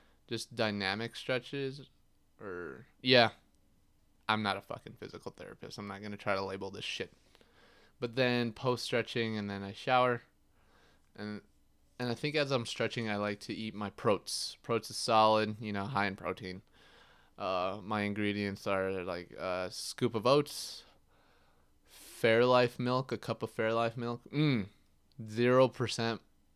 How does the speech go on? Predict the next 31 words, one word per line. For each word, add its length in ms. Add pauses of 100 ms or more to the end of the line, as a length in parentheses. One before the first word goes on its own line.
(120)
fat, 460 (480)
and 140
it 160
tastes 440
just 240
like 160
regular 460
milk. 340 (560)
For 140
some 360
reason, 500 (1080)
other 240
than 340
Fairlife, 680 (140)
the 100
co-, 240
the 140
brand 480 (160)
for 120
milk, 400 (640)
um, 320
any 200
other 160
brand, 520
if 140
I 80
get, 260
like, 360 (100)
no 260
fat 480
milk, 380